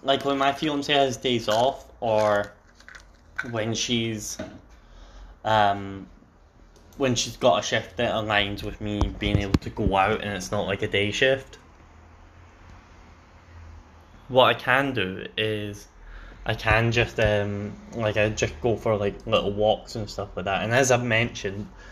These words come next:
I live pretty rurally, so I can go on those little walks and, you know, talk about Minecraft, what I see,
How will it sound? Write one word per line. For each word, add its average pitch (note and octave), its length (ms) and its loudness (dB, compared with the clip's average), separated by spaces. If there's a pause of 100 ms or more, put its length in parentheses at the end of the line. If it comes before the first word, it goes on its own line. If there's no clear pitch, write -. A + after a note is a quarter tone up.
(220)
I A#2 140 6
live B2 300 2
pretty C#3 240 2
rurally, D3+ 680 2 (320)
so A#2 380 2 (440)
I A#2+ 80 0
can B2+ 180 0
go C3 140 8
on C3 100 4
those B2 180 -2
little A2 260 0
walks A2+ 500 2
and, G#2+ 240 -4
you G#2+ 80 -6
know, G2+ 200 -6 (460)
talk A2+ 360 4
about G#2+ 380 0 (1160)
Minecraft, G#2+ 1000 2
what G#2+ 220 0
I A2 60 0
see, G#2+ 640 -4